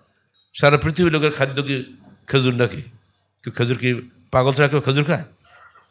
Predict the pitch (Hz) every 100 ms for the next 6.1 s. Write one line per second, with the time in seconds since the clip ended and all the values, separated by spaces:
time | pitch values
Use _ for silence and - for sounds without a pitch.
0 | - 147 165 175 190 165 143 104 107 131
1 | 156 175 208 165 - - _ _ _ _
2 | _ _ _ _ _ 143 147 156 170 226
3 | 208 202 185 175 175 185 175 170 175 175
4 | 160 - 139 147 175 - 147 117 143 180
5 | 208 180 156 143 156 135 120 156 175 202
6 | 175